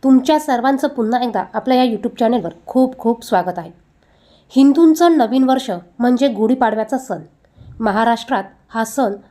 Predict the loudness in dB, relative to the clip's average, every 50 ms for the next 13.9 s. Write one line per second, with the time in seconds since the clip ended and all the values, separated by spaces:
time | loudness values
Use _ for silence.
0 | _ _ -2 0 0 0 0 -2 -4 -4 -4 -8 -10 -8 -2 0 0 0 0 -2
1 | -6 _ _ -10 -4 -2 -2 -2 0 -2 -2 -2 -2 -4 -4 -2 -6 -6 -8 -10
2 | -14 -14 -16 -18 -18 _ _ _ _ _ _ _ _ _ -4 0 2 2 4 2
3 | 0 -2 0 0 0 0 0 -2 -6 -6 -4 -2 0 2 2 2 2 0 -2 -2
4 | -6 -8 -12 _ _ _ -14 -6 -4 -2 0 2 2 4 2 2 0 -2 -2 0
5 | 0 0 0 -2 -4 -8 -12 -8 -4 -2 -2 0 0 0 0 0 -2 -2 -6 -8
6 | -10 -14 -14 _ _ _ _ _ _ _ _ _ _ _ _ _ -2 2 4 4
7 | 4 4 2 2 2 0 0 2 2 0 2 2 2 2 0 0 0 0 -2 -2
8 | -4 -6 -8 -8 -10 _ _ -4 -2 -2 -2 -2 -2 -2 -2 0 0 0 0 0
9 | 0 0 -2 -4 -8 -10 -20 _ _ _ _ _ -4 0 0 2 2 2 0 0
10 | 0 0 -2 0 -2 -4 -4 -2 -2 -2 -2 -2 -2 -4 -6 -8 -8 -8 -12 _
11 | _ -2 -2 0 0 0 0 0 -2 -2 -4 -2 0 0 0 0 -2 -4 -4 -4
12 | -4 -4 -2 -4 -4 -6 -8 -18 _ _ _ _ _ _ _ _ _ -2 0 0
13 | 0 0 0 0 0 2 2 2 -2 0 0 0 0 -2 -4 -4 -6 -8